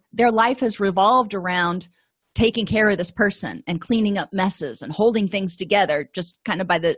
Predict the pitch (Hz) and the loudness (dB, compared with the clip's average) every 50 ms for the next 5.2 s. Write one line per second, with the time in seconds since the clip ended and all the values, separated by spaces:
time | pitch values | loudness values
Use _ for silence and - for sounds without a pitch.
0 | _ - - - - 220 208 190 175 160 156 - 247 165 - 151 - _ _ _ | _ -12 -10 -6 -4 -2 0 0 0 -2 0 0 -2 -2 -4 -6 -12 _ _ _
1 | _ _ _ _ _ - 226 208 - - - 208 214 240 269 311 302 277 - - | _ _ _ _ _ -8 -8 -8 -8 -6 -4 0 2 4 4 4 4 2 0 -2
2 | - - 277 254 254 254 262 262 254 240 - _ _ _ _ _ _ _ _ - | -2 0 2 4 4 4 4 2 2 0 -4 _ _ _ _ _ _ _ _ -10
3 | 190 170 - 285 277 - - 269 285 254 247 247 254 254 240 240 214 190 196 240 | -6 -2 0 0 0 2 2 0 0 2 0 0 0 2 2 2 0 0 0 0
4 | 240 208 160 160 170 226 247 254 302 269 254 - 233 190 170 - - 175 190 226 | 0 0 0 0 -2 0 0 2 0 0 -2 -2 -6 -8 -6 -2 0 2 2 2
5 | 202 - - 160 | 0 -2 -6 -10